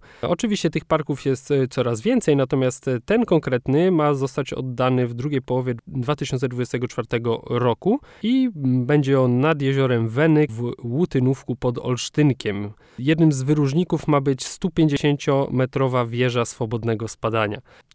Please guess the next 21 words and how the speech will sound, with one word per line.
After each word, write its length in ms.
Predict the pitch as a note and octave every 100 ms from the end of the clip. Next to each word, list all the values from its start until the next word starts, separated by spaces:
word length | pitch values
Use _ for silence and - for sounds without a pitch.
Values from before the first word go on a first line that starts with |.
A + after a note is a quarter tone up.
| - C3
Budowa 400 | C3 A#3 A#3 G3+
tego 220 | F3 E3
parku 380 | E3+ D#3+ - C#3+
pochłonie 460 | C#3+ - C3+ B2+
ponad 340 | - G3 F3+ -
sto 160 | C3+
milionów, 500 | A#2+ A2+ A2+ A2+ - -
e, 220 | A2+ A2+
złotych. 960 | A2 A2 A#2 B2 D3 - A2+ - - - _ - - -
I, 260 | - D#3+ G3+
i 60 | G#3
to, 140 | D4
drodzy 280 | A#3 G#3+ G3
państwo, 460 | F#3+ F#3 - E3+
na 160 | D3+ F3+
tyle, 360 | - F3+ B2+ B2
jeśli 300 | A#2+ - B2
chodzi 380 | C3 A#2+ A#2+
o 120 | C#3 C#3
tą 200 | C3 A#2+
część 640 | B2 A#2+ A2 - -